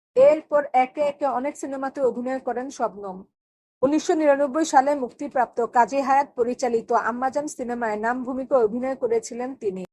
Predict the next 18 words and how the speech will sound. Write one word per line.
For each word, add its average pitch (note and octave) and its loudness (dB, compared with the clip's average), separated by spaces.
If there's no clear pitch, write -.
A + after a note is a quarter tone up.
সিনেমাটিতে D4+ -2
মান্নার B3+ -2
মায়ের C4 0
ভূমিকা C4 0
অনবদ্য B3+ 0
অভিনয় B3 0
করেছেন B3+ -4
শবনম। G3 -6
তবে C#4+ 6
এই C#4+ 4
সিনেমায় C#4+ 0
অভিনয়ের C#4 2
আগে A#3 2
নাকি B3+ -4
তাদের B3 2
পরিচয় C4 -2
ছিল G#3+ -4
না। F#3+ -8